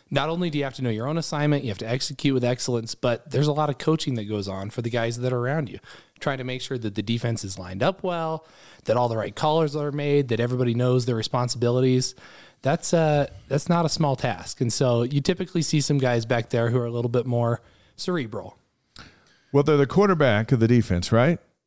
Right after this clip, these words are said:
Speaker 1: That's what they say.
Speaker 2: So you break the huddle and, and explain to everybody. You break the huddle and the safety usually goes back behind everybody.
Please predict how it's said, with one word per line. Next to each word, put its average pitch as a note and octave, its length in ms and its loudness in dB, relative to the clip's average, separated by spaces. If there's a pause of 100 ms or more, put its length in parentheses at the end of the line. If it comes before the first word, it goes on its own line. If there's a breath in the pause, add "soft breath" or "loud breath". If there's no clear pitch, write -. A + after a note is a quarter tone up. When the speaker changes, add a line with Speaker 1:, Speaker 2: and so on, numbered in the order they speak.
(480)
Speaker 1:
That's - 100 -4
what C#3+ 120 0
they - 100 2
say. G3 160 0
Speaker 2:
So D#3+ 220 4
you C#3 120 6
break D#3+ 280 2
the F3+ 100 4
huddle C#3 560 6
and, A2 420 2
and A2 260 2
explain D#3+ 420 0
to D3 60 6
everybody. A#2 360 4
You A2+ 100 2
break D#3+ 220 0
the D3 100 4
huddle C3 240 4
and A2+ 100 2
the A2 60 2
safety D3 440 2
usually B2+ 340 4
goes A#2+ 260 4
back A2+ 300 2
behind G#2+ 340 4
everybody. F#2 540 4